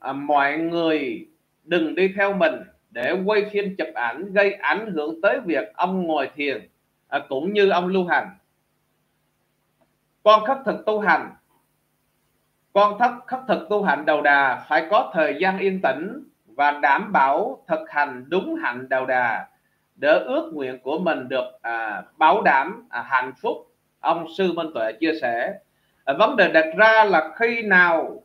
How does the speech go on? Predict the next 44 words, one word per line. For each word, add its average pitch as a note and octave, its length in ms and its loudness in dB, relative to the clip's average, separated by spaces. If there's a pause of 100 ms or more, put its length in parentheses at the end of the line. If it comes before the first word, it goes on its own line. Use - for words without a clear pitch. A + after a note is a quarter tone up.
à, C3+ 180 -6
thì D#3+ 140 -2
mọi D3 300 0
người D#3+ 300 -2
mới F#3+ 240 -2 (100)
tha G#3 360 0
cho G3+ 100 2
ông G3 320 0 (240)
để D3 300 2
ông G3+ 460 -4
đạt D3+ 340 2
được D3 280 -8
nguyện C#3 300 -4
vọng B2 360 -2
của D3+ 140 -6
mình. C#3 180 -4 (680)
Có A#3+ 220 4
lẽ E3 160 4
nào D#3 460 0 (120)
ông G#3 360 -2
Thích C#4+ 200 -4
Minh G#3 220 -2
Tuệ A#2+ 400 0
lại C3+ 400 0 (100)
phải C#3+ 340 -4
tìm D3+ 320 0
nơi F#3 280 2
hẻo D#3 280 0
lánh G#3 340 -2
để D3 140 -2
ẩn E3 420 -4
tu G3+ 180 0
một C#3 300 -4
lần B2+ 300 -4
nữa B2 340 -6 (340)
để D3+ 280 -2
không G#3 320 -4
còn A#2+ 240 0
bị A2 280 -8
quá F#3 180 2
nhiễu, B2+ 200 -6 (1080)
quá A3 280 4
khủng E3+ 160 -2
khiếp, G#3 160 0